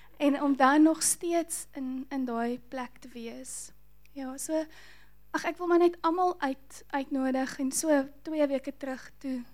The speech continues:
staan hy voor my. Ek het obviously nie hierdie goed vir hom vertel van Januarie af nie. Toe staan hy voor my, toe sê hy, "The grace that you are extending is bringing." Ja, Marie was in die huis.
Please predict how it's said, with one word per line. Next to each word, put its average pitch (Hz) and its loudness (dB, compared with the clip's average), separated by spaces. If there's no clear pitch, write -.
staan 277 0
hy 277 2
voor 277 -2
my. 277 -4
Ek - -14
het - -12
obviously 302 0
nie 294 6
hierdie 240 -8
goed - -10
vir 262 -6
hom 233 -4
vertel 233 -2
van 247 2
Januarie 240 0
af - -6
nie. 240 -6
Toe 262 -4
staan 311 0
hy 311 2
voor 269 0
my, 262 -4
toe 262 -10
sê - -4
hy, 262 0
"The - 4
grace 262 2
that 320 -8
you 269 -4
are 269 -4
extending 240 -2
is - -6
bringing." 269 6
Ja, 277 6
Marie 269 8
was 330 6
in 320 6
die 294 8
huis. 240 2